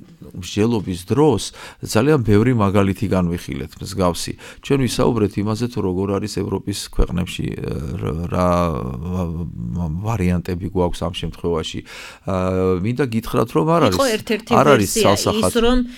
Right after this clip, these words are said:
Speaker 2: შესაძლებელია უმაღლესი საარჩევნო კომისია ყოფილიყო დაუშვათ არა ცალკე დამოუკიდებელი ორგანო, არამედ მართლაც, ო, დაქვემდებარებაში. იყო ეს ერთ-ერთი საკითხი თქვენი მსჯელობის, ბატონო ილია?
Speaker 1: დაქვემდებარებაში არა, დაქვემდებარებაში ის არის, უმაღლესი საბჭოს დაქვემდებარებაში. ა,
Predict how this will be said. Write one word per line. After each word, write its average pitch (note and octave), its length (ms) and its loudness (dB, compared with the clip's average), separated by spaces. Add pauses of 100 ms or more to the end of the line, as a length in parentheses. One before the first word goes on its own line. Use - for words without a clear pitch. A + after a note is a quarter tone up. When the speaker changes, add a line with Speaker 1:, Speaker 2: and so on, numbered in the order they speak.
Speaker 2:
შესაძლებელია F#3+ 840 -4
უმაღლესი G3 420 -6
საარჩევნო F3+ 580 -8
კომისია F3 720 -8 (400)
ყოფილიყო - 500 -10
დაუშვათ E3 380 -12
არა D#3+ 200 -8
ცალკე F3 420 -10
დამოუკიდებელი E3+ 880 -8 (360)
ორგანო, G#3 440 -6
არამედ F3+ 360 -8
მართლაც, F#3+ 420 -10 (140)
ო, F3 140 -6 (280)
დაქვემდებარებაში. E3+ 920 -10
იყო E3 180 -6
ეს C4 220 -4 (180)
ერთ-ერთი F3 500 -10
საკითხი - 480 -12
თქვენი F3 280 -8
მსჯელობის, E3 580 -10
ბატონო - 180 -2
ილია? - 120 6
Speaker 1:
დაქვემდებარებაში D3 1200 6
არა, G2 320 4
დაქვემდებარებაში B2 920 2
ის G#2+ 140 0
არის, A2 300 6
უმაღლესი F#2 380 2
საბჭოს F#2+ 280 -2
დაქვემდებარებაში. F#2 920 0
ა, - 480 -8